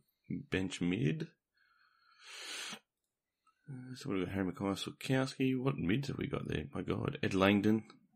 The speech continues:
Lockie Hun-, Lockie Hunter, Luke Shuey.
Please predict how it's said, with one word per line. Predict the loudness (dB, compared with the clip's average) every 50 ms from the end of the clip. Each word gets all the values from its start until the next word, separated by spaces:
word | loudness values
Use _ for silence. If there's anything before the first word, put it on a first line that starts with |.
| _ _ 0
Lockie | 2 2 2 2 0 -8
Hun-, | -8 -8 0 2
Lockie | 4 6 8 8 8
Hunter, | 8 8 6 4 4 4 2 2 2 2 2
Luke | 2 2 2 2
Shuey. | 2 4 6 8 8 10 8 8 6 6